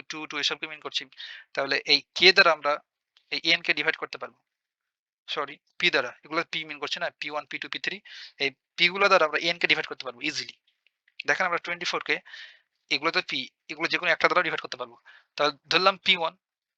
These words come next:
নিলাম একটা পি ওয়ান দ্বারা এন কে ডিভাইড করতে পারবো ইজিলি। Then এখানে পি ওয়ান ই-, পি ওয়ান ডিভাইস আর এন সমান আবার আমরা এগুলো লিখতে পারবো কিউ ওয়ান, কিউ টু, কিউ থ্রি,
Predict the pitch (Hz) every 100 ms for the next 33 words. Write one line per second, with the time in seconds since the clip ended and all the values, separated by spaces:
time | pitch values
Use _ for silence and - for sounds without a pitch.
0 | - 170 170 202 - - - - - -
1 | 165 160 151 160 156 156 165 156 156 151
2 | 143 127 131 131 127 _ _ - - _
3 | _ _ _ - 147 151 160 165 - 170
4 | 175 170 - _ _ _ _ 165 160 175
5 | 147 139 160 - - - - - 127 170
6 | 180 180 190 190 185 180 180 165 156 165
7 | 170 - 135 120 - - - 156 165 160
8 | 165 151 151 - 139 139